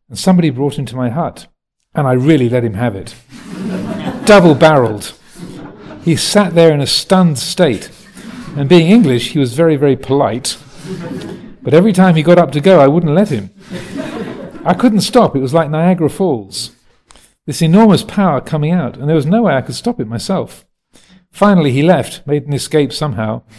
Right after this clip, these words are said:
<laughs> I never saw him again. <laughs> I wonder why.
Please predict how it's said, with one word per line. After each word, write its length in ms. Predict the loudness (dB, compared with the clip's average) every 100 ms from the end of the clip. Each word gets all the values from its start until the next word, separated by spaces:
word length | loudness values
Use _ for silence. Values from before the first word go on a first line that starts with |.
| -20 -20 -20 -18
<laughs> 600 | -18 -18 -20 _ _ _
I 60 | 2
never 240 | 4 4
saw 240 | 2 0 0
him 120 | 0
again. 420 | -2 -2 -4 -8 -8 -8 -6 -8 -6 -8 -8 -10 -12 -14 -14 -14 -18 -20 0
<laughs> 20 |
I 140 | 4
wonder 300 | 4 4 2
why. 440 | 4 2 0 -8